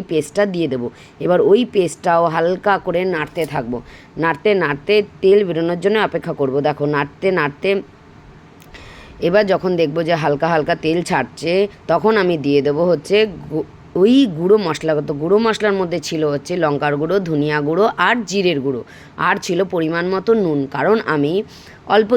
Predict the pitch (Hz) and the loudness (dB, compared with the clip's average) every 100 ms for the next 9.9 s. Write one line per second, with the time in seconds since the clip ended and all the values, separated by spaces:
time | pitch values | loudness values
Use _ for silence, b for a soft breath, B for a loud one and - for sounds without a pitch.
0 | 190 160 151 156 147 147 165 170 220 165 | 0 -4 -2 -4 -4 -2 0 0 0 0
1 | 156 196 156 190 196 170 175 180 196 196 | -2 -2 -4 -4 -2 -2 -2 -2 -2 -2
2 | 190 240 202 147 B B - 139 - 180 | 0 0 0 -2 B B -12 -4 -2 0
3 | 247 208 175 196 208 160 190 190 214 208 | 2 2 0 0 0 -2 -2 -4 -4 -6
4 | 196 180 151 - 185 214 156 - 185 202 | -4 0 0 2 2 2 -2 -2 -4 0
5 | 240 - 175 147 175 170 165 185 196 - | 0 0 -2 -2 -2 -2 -2 -2 0 2
6 | 277 190 165 143 127 B B - 185 185 | 2 2 0 0 -4 B B -2 0 0
7 | 185 220 180 156 170 180 180 185 170 156 | 0 0 0 0 0 0 -2 -2 -6 -2
8 | 208 180 156 127 139 B B B 180 180 | 0 0 -2 -2 -6 B B B -2 0
9 | 220 - 220 190 196 240 - 170 190 | -2 0 2 2 2 -2 -4 -4 -2